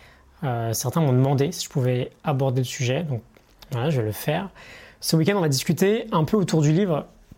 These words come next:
Constructive Living de David Reynolds. Et en début de semaine, on parlera beaucoup plus concrètement de, euh,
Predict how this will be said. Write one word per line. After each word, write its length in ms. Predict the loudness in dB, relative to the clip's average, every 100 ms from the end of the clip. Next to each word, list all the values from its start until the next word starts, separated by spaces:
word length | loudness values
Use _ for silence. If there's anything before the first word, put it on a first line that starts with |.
| -2
Constructive 760 | 0 0 0 -4 -2 0 2 2
Living 540 | 4 4 2 0 -4 -8 -20 -20 -20 _ -4
de 60 | 0
David 320 | 2 2 2
Reynolds. 600 | 2 2 0 0 -2 -6 _ _ -20 -20 -20 -20 -20 _ -2
Et 80 |
en 80 | 2
début 200 | 2 2
de 60 | 2
semaine, 460 | 0 0 2 0 -2
on 140 | 0
parlera 480 | 0 0 0 0 0
beaucoup 240 | 0 0
plus 100 | 0
concrètement 580 | 0 0 0 -2 0 0
de, 140 | 0
euh, 360 | 0 0 -2